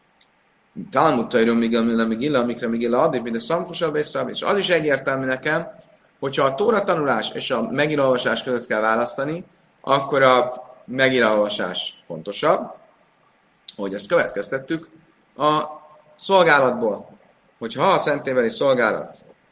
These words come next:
félbehagyandó, akkor pláne a Tóra tanulás félbehagyandó.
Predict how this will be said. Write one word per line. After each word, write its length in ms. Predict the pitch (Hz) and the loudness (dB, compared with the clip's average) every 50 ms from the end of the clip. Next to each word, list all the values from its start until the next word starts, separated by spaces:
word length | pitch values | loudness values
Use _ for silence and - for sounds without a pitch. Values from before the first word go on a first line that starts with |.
| _ _ _ | _ _ _
félbehagyandó, 720 | - - 120 131 139 165 180 190 196 208 208 208 208 214 202 | -8 -2 -2 0 2 2 0 2 2 0 0 4 4 4 4
akkor 240 | 190 190 - 170 | 4 0 -2 -6
pláne 280 | 165 175 170 170 165 160 | 0 2 2 4 4 2
a 80 | 147 - | -2 -2
Tóra 480 | 156 143 131 123 117 110 104 - - - - | -2 -2 0 0 0 -2 -2 -6 -10 -14 -8
tanulás 420 | - 123 107 98 98 87 90 - | -6 -6 -6 -6 -8 -10 -12 -12
félbehagyandó. 540 | - - 101 90 92 90 76 73 71 - - | -8 -6 -6 -6 -6 -8 -10 -12 -16 -18 -20